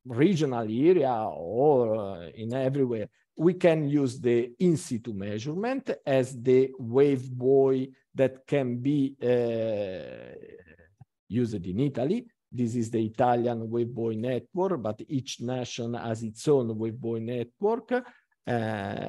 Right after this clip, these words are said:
and so by using the, uh, um, output of, uh, uh, the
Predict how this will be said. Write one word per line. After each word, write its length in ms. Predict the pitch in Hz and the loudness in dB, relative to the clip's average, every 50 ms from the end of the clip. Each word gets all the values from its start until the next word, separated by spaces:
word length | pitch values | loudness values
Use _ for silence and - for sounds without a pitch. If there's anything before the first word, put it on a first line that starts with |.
| - - | -10 -4
and 320 | - 156 151 143 147 147 156 | -2 -2 0 0 -2 -6 -8
so 360 | - - 196 196 214 226 220 | -4 -2 2 4 4 2 2
by 240 | - 147 135 143 131 | 0 2 4 4 4
using 600 | 135 151 175 208 208 175 143 139 131 135 131 123 | 4 4 2 2 2 2 0 0 -2 -2 -2 -2
the, 1080 | 123 123 123 131 147 156 151 143 131 135 139 - 127 127 123 123 120 120 120 117 117 - _ _ _ _ _ - | -2 -4 -2 0 0 2 4 2 2 0 -2 -2 -2 0 0 0 0 0 -2 -4 -6 -10 _ _ _ _ _ -2
uh, 20 | |
um, 1400 | 135 131 123 123 120 117 113 113 110 117 113 - 110 - - 53 50 50 - - - - - - - - - - - _ _ _ _ _ _ _ _ _ _ _ _ _ _ _ _ _ - | 0 2 2 2 2 0 -2 -2 -4 -4 -4 -4 -6 -6 -6 -8 -8 -10 -12 -12 -12 -14 -14 -14 -16 -16 -18 -20 -20 _ _ _ _ _ _ _ _ _ _ _ _ _ _ _ _ _ 0
output 840 | 170 220 190 156 - - - - 127 123 120 _ - 117 113 113 - _ _ _ _ _ - | 4 4 4 2 2 -2 -10 -8 -6 -6 -6 _ -6 -6 -6 -6 -6 _ _ _ _ _ -4
of, 340 | - 131 127 120 127 127 117 | 0 2 2 2 0 -2 -2
uh, 240 | 117 113 110 104 - - | 0 0 0 -2 -4 -4
uh, 100 | 120 113 110 | -4 -4 -2
the 260 | 120 127 120 123 123 | 2 4 4 4 4